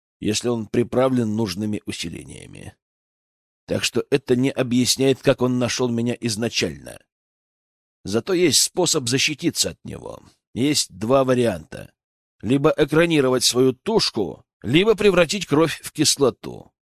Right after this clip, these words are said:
Оба варианта используются против вампиров, оборотней и прочих существ, чувствующих токи крови в теле.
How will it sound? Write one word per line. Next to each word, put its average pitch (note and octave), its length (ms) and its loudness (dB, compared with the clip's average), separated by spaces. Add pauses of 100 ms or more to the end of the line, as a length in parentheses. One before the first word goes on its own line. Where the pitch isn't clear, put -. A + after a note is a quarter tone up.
(520)
Оба E3+ 240 4
варианта F3+ 520 4
используются D3+ 840 0
против C3 360 0
вампиров, A2+ 840 -2
оборотней A#2+ 560 2
и A#2 140 -4
прочих B2+ 360 -4
существ, - 680 -4 (600)
чувствующих D3 680 0
токи C3 300 2
крови A2+ 320 0
в - 80 -10
теле. - 400 -12